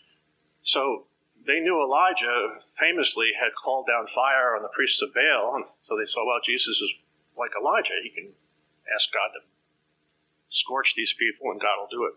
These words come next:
But so they didn't, they didn't get it. And another story of, of Luke that you know, on the road,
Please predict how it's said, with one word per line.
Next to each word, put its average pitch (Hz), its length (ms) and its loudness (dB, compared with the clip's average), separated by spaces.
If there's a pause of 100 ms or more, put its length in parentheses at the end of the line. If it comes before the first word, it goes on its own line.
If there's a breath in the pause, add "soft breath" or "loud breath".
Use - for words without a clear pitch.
(140)
But - 120 -6
so 127 120 -4
they 139 120 0
didn't, 139 280 -6 (1120)
they 107 100 -10
didn't 101 280 -6
get 92 160 -2
it. - 160 -10 (800)
And 170 100 0
another 196 260 0
story 143 440 4 (380)
of, 131 180 -2 (100)
of 123 140 -8
Luke 139 320 0
that 123 100 0
you 127 140 -8
know, 123 280 2 (920)
on 131 160 -4
the 123 80 0
road, 131 180 0